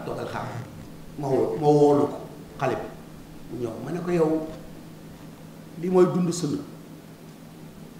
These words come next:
fekk sa rakk joo xam ne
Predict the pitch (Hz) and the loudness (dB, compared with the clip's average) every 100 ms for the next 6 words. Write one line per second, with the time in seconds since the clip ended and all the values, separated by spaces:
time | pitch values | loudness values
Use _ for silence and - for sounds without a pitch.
0 | - - - - - - - - - - | -18 -18 -18 -18 -18 -18 -16 -18 -16 -16
1 | - - - - - - - 214 - 165 | -18 -18 -18 -18 -18 -14 -2 0 0 -2
2 | 190 208 - - - - - - - - | 0 0 -2 -8 -12 -16 -16 -16 -14 -14
3 | - - - - - - 185 190 180 185 | -16 -18 -18 -18 -18 0 4 4 4 2